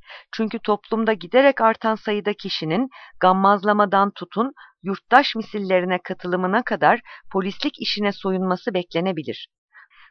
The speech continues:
Polis güçleri kalabalıkların içine sızacaktır. Her yerde, hatta başkaldırı durumlarında bile polisin müdahale modeli artık sivil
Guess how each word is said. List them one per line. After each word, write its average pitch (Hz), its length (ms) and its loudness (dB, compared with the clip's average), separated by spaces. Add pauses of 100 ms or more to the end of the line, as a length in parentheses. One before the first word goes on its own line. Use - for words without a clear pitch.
(180)
Polis 233 400 -2
güçleri 185 520 -2 (240)
kalabalıkların 214 920 2
içine 240 320 -2
sızacaktır. 143 800 -4 (400)
Her 254 260 6
yerde, 185 540 2 (220)
hatta 226 500 6
başkaldırı 196 640 2
durumlarında 247 680 2
bile 139 260 0 (300)
polisin 226 460 0
müdahale 214 460 2
modeli 175 420 0
artık - 460 2 (140)
sivil 226 220 -4